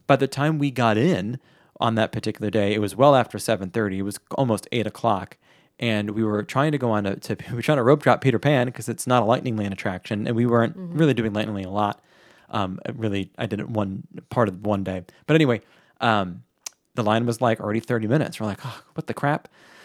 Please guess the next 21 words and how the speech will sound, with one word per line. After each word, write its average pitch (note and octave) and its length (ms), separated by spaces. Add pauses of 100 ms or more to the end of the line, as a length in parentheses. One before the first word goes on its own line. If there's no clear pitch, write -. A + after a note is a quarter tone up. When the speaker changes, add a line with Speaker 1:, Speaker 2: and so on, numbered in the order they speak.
(120)
Speaker 1:
So, C3 520
Speaker 2:
Yeah. A2+ 260
Speaker 1:
um, G2+ 140
we C3+ 80
learned A#2 400
that A2+ 240
six D3 240
forty-five D3 560
was G#2+ 140
the G#2+ 100
ideal G#2 320
time A#2 300
where A2 120
you're G2+ 100
not C3+ 200
sacrificing C3+ 560
too - 140
much C3 180
of A#2 80
your F3+ 100
morning. B2 360